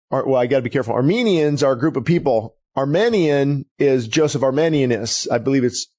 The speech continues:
A R E M. No, I'm sorry, A R M E N, uh, in that, that direction, where Armenian, a group of people, is with an I. But anyway, um,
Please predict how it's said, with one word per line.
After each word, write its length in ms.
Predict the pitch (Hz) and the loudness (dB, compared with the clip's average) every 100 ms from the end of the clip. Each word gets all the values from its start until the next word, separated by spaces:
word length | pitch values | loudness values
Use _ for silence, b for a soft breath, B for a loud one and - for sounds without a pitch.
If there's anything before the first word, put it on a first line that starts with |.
| 107 | -4
A 200 | 143 139 | 0 0
R 320 | - 135 131 - | 2 2 0 -2
E 220 | 143 139 | -2 0
M. 560 | - 131 127 127 131 135 - _ _ - | 0 0 0 0 -2 -2 -6 _ _ -4
No, 120 | 131 | -2
I'm 80 | 131 | -2
sorry, 260 | 127 113 - - | 0 0 -2 0
A 140 | 143 | 0
R 340 | 131 123 120 - | 2 0 0 -2
M 240 | 143 147 | -2 0
E 160 | 135 123 | 0 0
N, 380 | 120 117 113 113 _ _ _ _ _ - | 2 0 0 -6 _ _ _ _ _ -6
uh, 240 | 110 110 - | -2 -2 -2
in 120 | 120 | -2
that, 200 | 120 - - | -2 -4 -2
that 220 | 127 104 | -2 0
direction, 420 | 117 113 127 107 B B - - | -2 0 -2 -4 B B -10 -4
where 160 | 131 127 | 0 2
Armenian, 500 | 120 135 165 151 135 | 2 2 2 2 0
a 40 | |
group 200 | 113 147 | 0 -2
of 80 | - | 0
people, 300 | 151 143 123 | 0 2 0
is 100 | 107 | 0
with 160 | 120 107 | 0 -2
an 100 | 98 | -2
I. 260 | 123 113 - B B _ | -2 -2 -6 B B _
But 160 | - 170 | -2 0
anyway, 480 | 196 220 170 151 - | 2 2 2 2 0
um, 440 | 160 160 139 127 | -2 -2 -4 -8